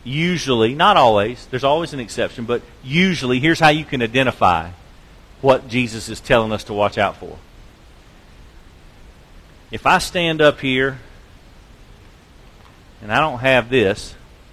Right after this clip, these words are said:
and I just start talking, and maybe I'm telling you a story, or maybe I'm giving you an, an opinion, or maybe I'm giving you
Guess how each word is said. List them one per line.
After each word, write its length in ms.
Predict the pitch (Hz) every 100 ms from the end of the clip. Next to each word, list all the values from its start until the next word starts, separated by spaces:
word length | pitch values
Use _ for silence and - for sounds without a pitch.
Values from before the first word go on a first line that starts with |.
| - - - - - - - - - - - - - - - - - - - - - - - - - - - - - -
and 120 | 110
I 100 | 110
just 180 | 123 131
start 260 | - 117 -
talking, 460 | - 113 - 76 87 - - - - - - - - - - - - - - - - - -
and 80 |
maybe 260 | 107 120 123
I'm 120 | 117
telling 300 | - 123 120
you 120 | 120
a 40 | 113
story, 540 | - 120 113 110 107
or 60 | 101
maybe 260 | 104 110
I'm 140 | 113 110
giving 280 | 110 107 107
you 160 | 107
an, 180 | 104 104
an 120 | 101
opinion, 520 | 101 - 113 107 104 101
or 80 |
maybe 280 | 98 117 117
I'm 200 | 110 107 104 - - 117
giving 300 | 113 110 107
you 180 | 101